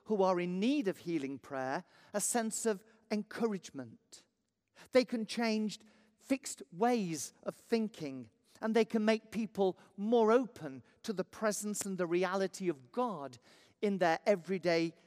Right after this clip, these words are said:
circumstances of life.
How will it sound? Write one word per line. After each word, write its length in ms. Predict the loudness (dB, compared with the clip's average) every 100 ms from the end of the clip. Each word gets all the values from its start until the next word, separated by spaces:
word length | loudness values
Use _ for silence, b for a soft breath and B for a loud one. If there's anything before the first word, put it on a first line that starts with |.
| b b _
circumstances 1120 | -10 2 2 2 -4 -10 -6 -6 -6 -6 -4 -4
of 120 | -4
life. 600 | -6 -6 -10 -18 -20